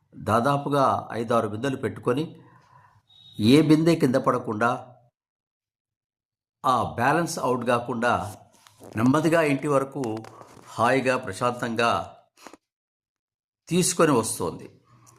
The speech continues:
ఏమాత్రం బ్యాలెన్స్ అవుట్ అయినా అన్ని కింద, అన్ని బిందెలు కింద పడతాయి. కానీ దీన్ని చూడగానే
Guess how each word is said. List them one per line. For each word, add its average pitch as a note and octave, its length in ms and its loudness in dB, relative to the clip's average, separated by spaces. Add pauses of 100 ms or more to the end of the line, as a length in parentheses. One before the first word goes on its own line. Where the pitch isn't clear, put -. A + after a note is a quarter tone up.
(1600)
ఏమాత్రం F#3 560 4 (160)
బ్యాలెన్స్ C#3+ 380 0
అవుట్ C#3 180 -2
అయినా C3+ 140 0
అన్ని C#3+ 160 0
కింద, C#3 360 4 (140)
అన్ని C3 240 0
బిందెలు C3 340 0
కింద A#2+ 220 -4
పడతాయి. - 340 0 (920)
కానీ B2 300 2 (1300)
దీన్ని B2+ 300 6
చూడగానే C3 540 2